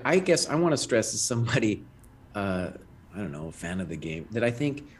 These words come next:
one of the reasons this is a cool thing is because of tradition.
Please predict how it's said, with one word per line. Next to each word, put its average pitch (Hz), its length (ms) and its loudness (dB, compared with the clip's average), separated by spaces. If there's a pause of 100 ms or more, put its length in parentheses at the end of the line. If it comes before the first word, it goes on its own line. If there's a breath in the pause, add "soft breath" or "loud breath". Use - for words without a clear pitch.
(140 loud breath)
one 151 160 6
of 196 100 4
the 143 100 6
reasons 127 480 2
this 107 160 -2
is 95 120 -4
a 98 40 0
cool 104 520 0
thing 135 580 -2
is 101 220 -2
because 92 480 -4
of 90 140 -8
tradition. 87 500 -6